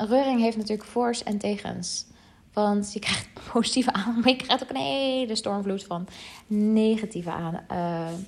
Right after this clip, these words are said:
negatieve aandacht over je heen. En de vraag is, durf je het aan? Durf je jouw visie smaakmakend te maken? Durf je reuring te creëren met jouw visie? Want een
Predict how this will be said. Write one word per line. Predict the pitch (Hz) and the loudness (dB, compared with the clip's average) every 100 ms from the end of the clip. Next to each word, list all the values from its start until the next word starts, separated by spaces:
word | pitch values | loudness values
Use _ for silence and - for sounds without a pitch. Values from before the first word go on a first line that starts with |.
| - | -10
negatieve | - 185 226 - 190 | -2 0 0 -4 -6
aandacht | - 175 170 165 | -2 -2 -2 -4
over | - 175 | -6 -6
je | 180 | -6
heen. | 170 160 175 - - - | -6 -4 -6 -10 -18 -4
En | 226 | 0
de | 220 | 0
vraag | - 247 294 294 | 2 2 2 0
is, | 175 196 - - - | -2 -4 -8 -14 -14
durf | - 240 220 | 0 0 0
je | - | -2
het | 170 | 0
aan? | - 214 165 190 - - - - _ _ | 4 4 2 -4 -14 -20 -20 -20 _ _
Durf | 165 165 196 | 2 2 2
je | - 240 | 0 0
jouw | 170 170 | 0 -2
visie | - 175 202 208 - | -4 -2 -2 -2 -6
smaakmakend | - - 208 220 220 202 202 294 262 208 190 - | -8 0 2 2 2 2 2 2 4 4 2 -4
te | - | -2
maken? | 196 185 180 165 165 185 | 2 2 2 -4 -6 -4
Durf | 214 233 | -4 -2
je | - 233 214 196 | -2 -2 -2 -2
reuring | 269 392 381 240 202 | 0 0 0 0 -2
te | - 196 | -8 -10
creëren | 185 185 170 170 | -2 0 0 0
met | 170 165 | -4 -4
jouw | 151 156 | -6 -6
visie? | - 208 - - - - - - - | -4 -4 -4 -10 -12 -16 -20 -20 -14
Want | 226 208 | -8 -4
een | - | -4